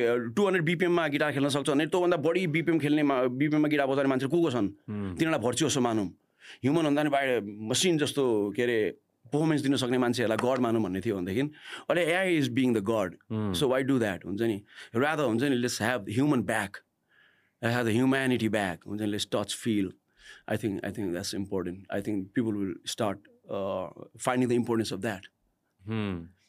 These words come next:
Speaker 1: And which is needed। त्यो एकदम राम्रो कुरा पनि हो, किन भन्दाखेरि हामीले टेक्नोलोजी बुझ्नुपर्छ to understand the, uh, bad effects of technology।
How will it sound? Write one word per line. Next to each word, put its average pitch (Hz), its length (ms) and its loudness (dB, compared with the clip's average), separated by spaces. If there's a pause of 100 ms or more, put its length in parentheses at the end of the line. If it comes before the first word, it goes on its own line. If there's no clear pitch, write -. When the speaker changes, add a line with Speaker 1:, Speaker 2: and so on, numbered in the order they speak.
(100)
Speaker 1:
And 202 120 2
which 247 140 2
is 277 100 2
needed। 226 340 2
त्यो 202 100 2
एकदम 208 160 2
राम्रो 185 200 2
कुरा 147 180 2
पनि 160 140 2
हो, 127 180 2 (140)
किन 143 100 2
भन्दाखेरि 123 260 2
हामीले 120 160 2
टेक्नोलोजी 156 320 2
बुझ्नुपर्छ 131 480 2
to 123 420 2
understand 120 460 2
the, 104 260 0 (500)
uh, 101 140 2
bad 113 220 0
effects 113 260 -2
of 107 80 -2
technology। 117 480 0